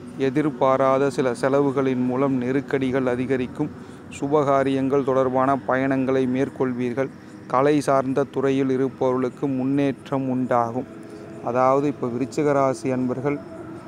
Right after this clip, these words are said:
உங்களுடைய பிள்ளைகளாக இருந்தாலும் சரி அல்லது நீங்களாக இருந்தாலும் சரி, இந்த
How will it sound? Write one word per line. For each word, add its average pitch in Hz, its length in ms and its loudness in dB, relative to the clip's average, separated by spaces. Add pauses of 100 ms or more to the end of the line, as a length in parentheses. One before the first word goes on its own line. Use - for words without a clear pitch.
(140)
உங்களுடைய 123 640 0 (120)
பிள்ளைகளாக 135 600 2
இருந்தாலும் 131 480 0
சரி 135 220 -2
அல்லது 131 280 0
நீங்களாக 131 520 2
இருந்தாலும் 127 480 2
சரி, 127 240 -2 (480)
இந்த 117 180 -4